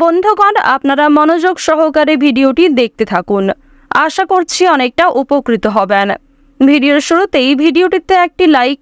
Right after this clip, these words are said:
করে কমেন্টে "জয় শ্রী রাধে কৃষ্ণ" অথবা "জয় বাবা ভোলানাথ"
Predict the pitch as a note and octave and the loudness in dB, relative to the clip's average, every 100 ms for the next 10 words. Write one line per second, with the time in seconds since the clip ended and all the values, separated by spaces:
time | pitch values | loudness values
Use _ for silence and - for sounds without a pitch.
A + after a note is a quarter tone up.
0 | - E4+ G#3+ G3+ _ _ _ _ - D#4+ | -4 0 -2 -4 _ _ _ _ -2 0
1 | E4 G4 E4 G3 - - _ _ C#4 D4 | 2 0 -2 -4 -6 -12 _ _ -2 2
2 | D#4+ F#4 G#4+ - D#4+ D4+ B3+ A3+ A3+ D#4 | 2 0 -2 -2 0 2 2 0 0 0
3 | F4+ D#4+ F4+ F4 C4 G#3+ A3+ B3+ C#4 E4+ | 0 2 0 2 0 2 0 0 -2 0
4 | B3+ F#3+ - _ _ - C4+ C#4 D4+ F#4 | 0 0 -2 _ _ -2 0 2 2 0
5 | F4 D#4+ D4+ C4 A3 A#3 | 0 0 0 0 0 0